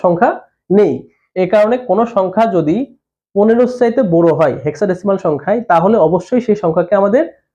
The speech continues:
হেক্সাডেসিমাল সংখ্যার ভিত্তি ষোলো দিয়ে ভাগ করতে হবে, তাহলেই আমাদের সেই যোগফলটা পেয়ে যাব। তো দেখি কিভাবে। তো আমাদের হয়েছে বি এবং এফ যোগ করে হয়েছে ছাব্বিশ, ছাব্বিশকে ভাগ করবো আমরা একবার, কত দিয়ে?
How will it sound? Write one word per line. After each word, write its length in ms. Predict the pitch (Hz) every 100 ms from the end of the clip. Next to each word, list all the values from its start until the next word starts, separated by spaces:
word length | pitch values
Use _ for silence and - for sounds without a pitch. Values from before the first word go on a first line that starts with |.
| _ _ _ 156
হেক্সাডেসিমাল 520 | 160 240 240 247 247
সংখ্যার 280 | 240 233 196
ভিত্তি 220 | 165 170 226
ষোলো 200 | 160 160 170
দিয়ে 120 | 202 156
ভাগ 100 | 143
করতে 180 | 147 143 123
হবে, 160 | 92 - _ _ _ _ _ _ _ _ 175
তাহলেই 400 | 180 220 254 349 - - 160
আমাদের 240 | 175 185 226
সেই 160 | - 208 285 - _ _ 151
যোগফলটা 440 | 156 175 185 214 214
পেয়ে 180 | 143 127
যাব। 100 | 120 -
তো 60 | 185
দেখি 160 | 214 220
কিভাবে। 320 | 220 208 214 311 359 _ _ _ _ -
তো 20 | 180
আমাদের 200 | 208 226
হয়েছে 260 | 185 190 190 226 - _ 151
বি 80 | 175 180
এবং 100 | 185 185
এফ 60 | 170
যোগ 100 | 190 196
করে 120 | 185
হয়েছে 200 | 180 170 220 -
ছাব্বিশ, 580 | - 151 143 156 226 320 - _ _
ছাব্বিশকে 360 | 151 151 160 165
ভাগ 100 | 147 147
করবো 160 | 165 165
আমরা 140 | 165 202 170
একবার, 280 | 165 139 120 131 _ _ _ 175
কত 120 | 170 180
দিয়ে? 140 | 220